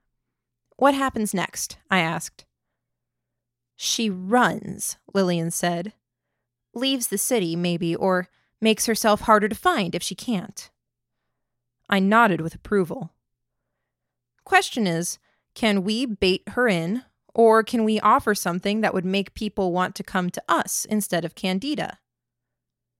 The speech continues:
"Saying her parents were hurt?" Lillian asked. Then, before I could shut her down, she shook her own head.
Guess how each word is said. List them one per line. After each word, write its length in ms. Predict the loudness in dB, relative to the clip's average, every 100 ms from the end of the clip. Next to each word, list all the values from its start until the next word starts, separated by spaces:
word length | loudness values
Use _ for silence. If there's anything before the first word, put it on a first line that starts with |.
| _ _ _ _ _ _ _ _ _ _ _ _
"Saying 580 | -10 -6 -4 -4 -6 -6 -4
her 160 | -4 -6 _
parents 640 | -10 -4 0 2 0 -4 -2
were 220 | 0 0
hurt?" 720 | 0 0 0 -2 -8 -10 -10 -14 -2
Lillian 380 | 0 2 2
asked. 560 | 0 0 -4 -8 -14 -20 _ _ _ _ _ _ _ _ 2
Then, 220 | 4 4
before 380 | 0 4 6 8
I 180 | 6
could 180 | 2 -2
shut 200 | 0 -2
her 100 | 0
down, 340 | -2 -2 -2 -2
she 220 | -2 -2
shook 220 | -2 -2
her 180 | 0 2
own 160 | 2
head. 380 | 2 -2 -10 -14